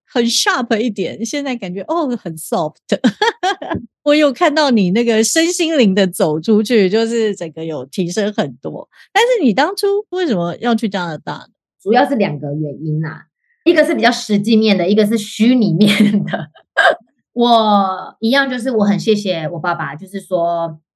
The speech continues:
Speaker 2: 爸爸从以前，从我小时候开始，就是很鼓励我们家的孩子一定要出去看看。
Speaker 1: 嗯哼。
Speaker 2: 那跟，不是什么有钱不有钱，就是他是鼓励的。因为我本身是花莲人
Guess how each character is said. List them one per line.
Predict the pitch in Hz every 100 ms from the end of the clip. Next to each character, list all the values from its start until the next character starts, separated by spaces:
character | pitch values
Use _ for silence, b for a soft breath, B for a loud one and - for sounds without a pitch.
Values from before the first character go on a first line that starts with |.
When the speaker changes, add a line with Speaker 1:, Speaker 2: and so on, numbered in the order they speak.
| -
Speaker 2:
爸 | 254
爸 | 254 208
从 | 196 214 208
以 | 160
前， | - 165 156
从 | 208
我 | 202 170 160
小 | 156 156 147
时 | 151
候 | 185
开 | 185 165
始， | 156
就 | 165
是 | 175 170
很 | 160 160
鼓 | 160
励 | 156 180
我 | 147
们 | 143
家 | 160 156
的 | 147
孩 | 139 135 139
子 | - 143
一 | 151
定 | 160
要 | 156
出 | 151 151
去 | 160
看 | 156 147 -
看。 | - _ _ _ - 196
Speaker 1:
嗯 | 175 165
哼。 | 165 156 160
Speaker 2:
那 | 175 247 240
跟， | 208
不 | 226
是 | 208 285
什 | 202
么 | 190
有 | 180 151
钱 | 156 156
不 | 208
有 | 156
钱， | 151 156
就 | 202
是 | 202
他 | 247
是 | 277 349
鼓 | 370 147
励 | 190 175
的。 | 151
因 | 254
为 | 339 349 B B _ _ _
我 | 220
本 | 220 202
身 | 220
是 | 233
花 | 202 185
莲 | 156 151
人 | 117